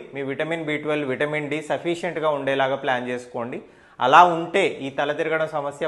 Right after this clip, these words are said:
వందకు డెబ్బై శాతం తగ్గిపోతుంది. మొబైల్ ఈ విధంగా పట్టుకొని నైట్లో ఎక్కువసేపు చూడకూడదు. మొబైల్ ఖచ్చితంగా ఇలా పట్టుకొని చూడాలి. దీనివల్లనే తల తిరగడం సమస్య పెరుగుతుంది అనేది ఇప్పుడు రీసెర్చ్లో తేలిన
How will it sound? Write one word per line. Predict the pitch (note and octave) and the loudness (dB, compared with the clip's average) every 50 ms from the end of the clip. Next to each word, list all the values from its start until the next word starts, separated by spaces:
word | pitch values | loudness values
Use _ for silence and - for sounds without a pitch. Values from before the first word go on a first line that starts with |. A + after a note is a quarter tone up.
| C#3 | -2
వందకు | C3 C3+ C3+ D3 C#3 C3+ C3 | -2 -2 -2 -4 -4 -4 -4
డెబ్బై | A#2+ A#2 C3+ B2+ - | -2 -2 -4 -2 -2
శాతం | C3+ B2 A#2 C#3+ C#3+ C3+ C#3 | -2 -2 -2 -4 -4 -4 -4
తగ్గిపోతుంది. | B2+ A#2+ C3 A#2+ C3 C3 B2+ - C3 C3 C#3 F#3 - - - - - _ - B2+ B2+ | -4 -4 -6 -8 -8 -8 -8 -8 -8 -8 -8 -10 -12 -14 -18 -20 -20 _ -6 -4 -4
మొబైల్ | B2+ C3 D#3+ E3+ F#3 F#3 F3+ E3 D#3 D#3 | 0 4 6 6 6 6 4 0 0 -2
ఈ | D#3 D#3+ | -4 -2
విధంగా | D#3 E3 E3 E3 E3 E3 | -2 -2 0 0 0 0
పట్టుకొని | D#3+ D3 - - D#3 D3+ D3 C#3+ C#3 | 0 -2 -2 -4 -6 -6 -4 -4 -4
నైట్లో | C#3 C#3 C#3 C#3 D#3 D3+ C3+ | -4 -4 -4 -4 -4 -4 -4
ఎక్కువసేపు | B2+ - D3+ C3+ - - C3+ D3 - - | -4 -6 -8 -6 -6 -6 -6 -6 -6 -4
చూడకూడదు. | C#3 C#3 C#3 C3+ B2+ C3 A#2 A2 G#2+ G2+ G#2+ A2+ | -2 -2 -2 -2 -2 -4 -4 -4 -6 -8 -8 -8
మొబైల్ | A2 A#2+ D3+ D#3+ E3+ - - | -2 0 2 2 2 0 -4
ఖచ్చితంగా | - - - - - E3 D3 D3 D#3+ F#3+ A#3+ - - - - - - - - _ - B2+ | -6 -8 -8 -6 -4 -4 -2 2 2 0 0 0 -6 -12 -18 -20 -20 -20 -20 _ -6 0
ఇలా | C3+ D3+ E3 D#3+ E3+ | 4 6 6 8 6
పట్టుకొని | D#3+ D#3 - - D#3+ D#3 C#3+ D3 | 4 2 2 -2 -2 -2 -2 -2
చూడాలి. | D3 C#3 C3 B2+ A#2+ A#2+ D3 G#3+ - - - - - - _ - A#2 B2+ | 0 2 4 4 4 2 0 -4 -8 -12 -20 -20 -20 -20 _ -10 -4 -2
దీనివల్లనే | D#3 F#3 G3+ G3 G3+ F#3+ F#3+ F#3+ F#3 G3 G3 F#3+ | -2 0 2 4 4 4 4 2 2 2 2 4
తల | E3+ D#3+ D#3+ E3+ E3 - - - | 4 4 2 2 0 -4 -4 -2
తిరగడం | D3+ C#3+ D3+ D#3 D#3 D#3+ D#3 D#3 | 0 2 2 2 2 0 -2 -2
సమస్య | C#3+ D3 D3 C#3+ - D#3+ - D3+ | -2 -2 -2 -2 -4 -2 -2 0
పెరుగుతుంది | C3+ C#3 D3 D#3 D3+ E3 D#3+ D3+ D#3 D#3 D3 | 0 0 -2 -2 -4 -6 -6 -2 -2 -2 0
అనేది | C3+ C3 C3+ C3+ E3 G#3 G3 | 0 -2 -2 -2 -4 -6 -6
ఇప్పుడు | - - D#3+ F3+ B3+ - - - - - C3+ | -8 -8 -8 -8 -8 -10 -14 -20 -14 -8 -6
రీసెర్చ్లో | D3+ D3 D3+ E3+ D#3 D#3 D3+ D#3 D3+ - - | -6 -2 0 0 -2 0 -2 -4 -4 -2 -2
తేలిన | B2+ A#2+ A#2+ | -2 -2 0